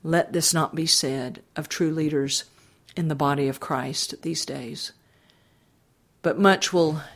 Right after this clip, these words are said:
have to be entered into and received and digested and learned and then passed on, that others might find this way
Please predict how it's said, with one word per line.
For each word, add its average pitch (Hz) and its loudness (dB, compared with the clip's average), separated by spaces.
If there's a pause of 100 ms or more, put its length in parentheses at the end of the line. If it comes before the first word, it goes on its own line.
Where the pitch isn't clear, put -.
have 165 -4
to 170 -4
be 156 0
entered 156 -2
into 147 -2
and 147 -6
received 151 -2
and 143 -8 (520)
digested 147 -2
and 143 -6 (360)
learned 160 4 (680)
and 151 -4
then 147 -4
passed 147 -2
on, 143 -6 (440)
that 156 -4
others 156 4
might 143 -4 (100)
find 156 0
this 175 2
way 151 -4